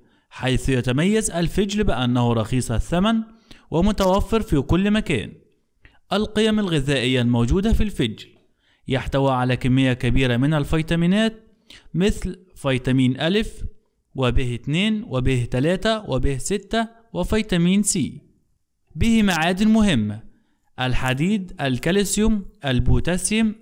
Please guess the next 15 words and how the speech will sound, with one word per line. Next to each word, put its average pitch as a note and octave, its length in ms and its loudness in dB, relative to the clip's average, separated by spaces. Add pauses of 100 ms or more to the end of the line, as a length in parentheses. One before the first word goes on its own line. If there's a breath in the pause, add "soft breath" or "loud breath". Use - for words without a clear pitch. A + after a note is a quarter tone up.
المنجنيز، G3+ 1000 2
النحاس، G#3 640 0
الفسفور، G#3 840 2 (340 loud breath)
الكبريت. F#3 800 0 (540 soft breath)
غني C3+ 380 2
بالألياف B2+ 560 0
الغذائية C3+ 880 0
ومواد G3+ 400 2
كربوهيدراتية. G#3 1200 -2 (540 soft breath)
به A3 340 2
كمية F#3 380 2
كبيرة F#3+ 520 -2
من B2+ 160 0
مضادات B2 600 0
الأكسدة. G3 760 -4